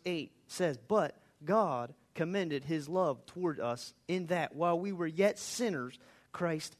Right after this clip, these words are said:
died for us." Just laying the basic groundwork to our principles, to, to Christianity, showing our sin,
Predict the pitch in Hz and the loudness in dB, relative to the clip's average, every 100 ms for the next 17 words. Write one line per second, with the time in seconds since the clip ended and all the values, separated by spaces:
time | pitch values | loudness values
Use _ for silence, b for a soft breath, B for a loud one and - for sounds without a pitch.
0 | - 143 165 139 117 107 b b - 113 | -8 0 2 2 -2 -6 b b -8 -8
1 | 98 - - b b 147 - 117 147 160 | -8 -12 -20 b b -8 -8 -2 2 4
2 | 175 185 147 123 147 147 170 - 160 160 | 4 0 -4 -2 -2 -2 -6 -4 -2 0
3 | 139 123 113 - - 131 113 - 160 - | -2 -4 -6 -8 -10 -6 -6 -4 -6 -6
4 | - 87 82 - 104 - 127 - 147 - | -14 -18 -18 -18 -16 -14 -10 -8 -8 -6
5 | 151 139 120 92 92 b b b b - | -6 -6 -8 -12 -18 b b b b 0
6 | 180 180 170 143 123 - 143 110 | 4 4 4 0 -2 -6 -8 -10